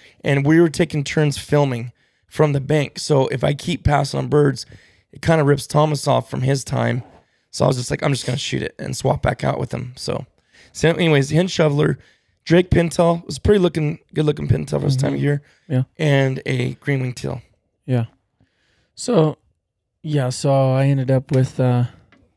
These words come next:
Speaker 2: a pair of mallards, hen and a drake. Uh, drake pintail and three drake, uh, teal.
Speaker 1: Yeah, he almost had all drake limit.
Speaker 2: Yeah. So, um,
Speaker 1: Oh,
Speaker 2: as
Speaker 1: well,
Speaker 2: far
Speaker 1: I
Speaker 2: as the
Speaker 1: guess
Speaker 2: sh-,
Speaker 1: the hen.
Speaker 2: as far as the shots,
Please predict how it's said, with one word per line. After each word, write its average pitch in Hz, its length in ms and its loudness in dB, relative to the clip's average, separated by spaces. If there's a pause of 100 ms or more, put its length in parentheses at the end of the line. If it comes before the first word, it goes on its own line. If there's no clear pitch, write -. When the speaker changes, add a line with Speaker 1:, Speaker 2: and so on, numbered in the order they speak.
Speaker 2:
a 131 100 -6
pair 139 320 2
of 131 60 -2
mallards, 131 500 -2
hen 135 280 -2
and 127 140 -2
a 120 160 -4
drake. 123 460 -4 (600)
Uh, 123 280 2
drake 139 460 0
pintail 135 640 0 (880)
and 120 720 -6
three 139 340 -2
drake, 123 440 -6 (140)
uh, 113 320 -8 (640)
teal. 113 380 -6
Speaker 1:
Yeah, 151 220 -2
he 139 100 0
almost 143 200 -4
had 139 120 -6
all 135 200 -4
drake 139 280 -8
limit. 156 240 -10 (160)
Speaker 2:
Yeah. 123 300 -2 (280)
So, 120 360 -10 (640)
um, 123 480 2 (400)
Speaker 1:
Oh, 156 80 -2
Speaker 2:
as 147 80 4
Speaker 1:
well, 127 80 -2
Speaker 2:
far 202 120 4
Speaker 1:
I 202 40 6
Speaker 2:
as 202 80 2
the 170 80 0
Speaker 1:
guess 139 80 2
Speaker 2:
sh-, - 60 -10
Speaker 1:
the 135 100 -10
hen. 120 260 -10
Speaker 2:
as 139 140 -2
far 202 180 4
as 170 100 4
the 143 80 -2
shots, - 600 -2